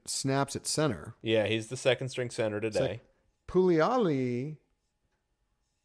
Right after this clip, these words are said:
Speaker 1: was he at right guard or left guard?
Speaker 2: He was at right guard today.
Speaker 1: He was at right
Speaker 2: Um,
Speaker 1: guard. Caleb
Speaker 2: but
Speaker 1: Walker, the J C transfer, is getting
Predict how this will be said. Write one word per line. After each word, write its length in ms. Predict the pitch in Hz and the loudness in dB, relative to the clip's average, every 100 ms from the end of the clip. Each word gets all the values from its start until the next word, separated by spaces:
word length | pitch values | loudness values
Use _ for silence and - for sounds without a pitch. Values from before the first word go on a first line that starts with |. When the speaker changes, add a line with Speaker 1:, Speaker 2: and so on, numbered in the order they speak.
| _ _ _ _ _ _ _ _ | _ _ _ _ _ _ _ _
Speaker 1:
was 180 | 120 117 | -8 -4
he 180 | 170 196 | 0 2
at 140 | 180 - | 0 -2
right 320 | 123 147 180 | 0 0 0
guard 240 | 180 185 | 0 0
or 120 | 170 123 | 0 0
left 240 | 123 - | -2 -4
guard? 260 | - - - _ _ _ _ | -14 -14 -20 _ _ _ _
Speaker 2:
He 120 | - 143 | -2 0
was 160 | 147 | 4
at 160 | 151 113 | 2 6
right 240 | 123 165 | 4 4
guard 240 | - 143 139 | 4 2 0
today. 520 | 127 110 90 80 110 | -8 -2 0 0 -4
Speaker 1:
He 80 | 131 | -4
was 100 | 123 | -4
at 160 | 117 101 | -2 -2
right 160 | 120 107 | -2 -2
Speaker 2:
Um, 60 | |
Speaker 1:
guard. 220 | - 50 - _ - | -8 -12 -18 _ 0
Caleb 360 | 165 170 160 | 6 10 10
Speaker 2:
but 60 | 131 | 8
Speaker 1:
Walker, 380 | 156 214 165 139 | 8 8 8 6
the 100 | 123 | 6
J 240 | 117 143 | 6 6
C 220 | 135 147 | 6 2
transfer, 720 | 127 160 180 190 131 120 113 - _ _ _ _ _ _ - | 2 2 2 0 0 0 0 -4 _ _ _ _ _ _ 2
is 180 | 131 117 | 2 6
getting 460 | 139 131 123 117 | 6 6 4 0